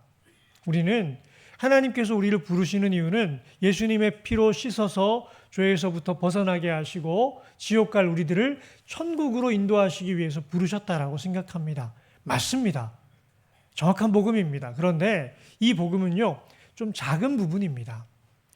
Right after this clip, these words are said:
예수님께서 우리를 단지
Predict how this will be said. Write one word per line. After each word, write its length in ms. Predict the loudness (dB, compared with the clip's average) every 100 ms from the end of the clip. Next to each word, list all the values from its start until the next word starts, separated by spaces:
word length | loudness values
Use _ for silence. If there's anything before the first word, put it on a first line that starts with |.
| _ -20 -20 0
예수님께서 760 | 2 2 2 0 0 2 2 2
우리를 440 | 0 0 2 0
단지 560 | 0 0 0 -2 -4